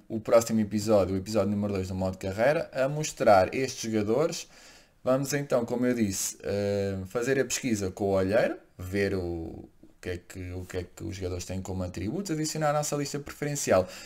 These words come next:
Depois, se há algum destes, que são estes que eu cole-, coloquei aqui nesta lista para depois ser mais fácil pesquisar os nomes, que ainda são alguns, se algum nos interessar, vamos então fazer uma oferta, talvez trocar por algum jogador que tenhamos na equipa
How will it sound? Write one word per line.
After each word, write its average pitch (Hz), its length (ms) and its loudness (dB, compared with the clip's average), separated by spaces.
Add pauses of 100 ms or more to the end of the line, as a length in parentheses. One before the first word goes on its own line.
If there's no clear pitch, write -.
(180)
Depois, 170 560 8
se 160 120 2
há 160 80 10
algum 165 360 8
destes, 139 600 4
que - 80 -4
são 139 280 6
estes 117 300 2
que - 120 -2
eu 104 80 0
cole-, 113 340 2 (140)
coloquei 120 400 0
aqui 110 180 0
nesta 110 320 2
lista 110 320 0
para 98 140 -4
depois 95 480 -2 (420)
ser 101 260 -2
mais 101 240 2
fácil 92 360 -2
pesquisar 101 880 0
os 98 180 -6
nomes, 120 260 -4
que - 100 -10
ainda 92 120 -4
são 92 220 0
alguns, 110 480 0 (320)
se - 140 -6
algum 202 220 4
nos 202 180 0
interessar, 196 680 4
vamos 151 320 -4
então 175 560 -4
fazer 110 260 0
uma 120 180 4
oferta, 120 460 2
talvez 90 420 -2
trocar 98 420 4
por 101 180 0
algum 95 500 2
jogador 95 300 -2
que 95 80 -6
tenhamos 95 280 -4
na 95 100 -2
equipa 95 420 -4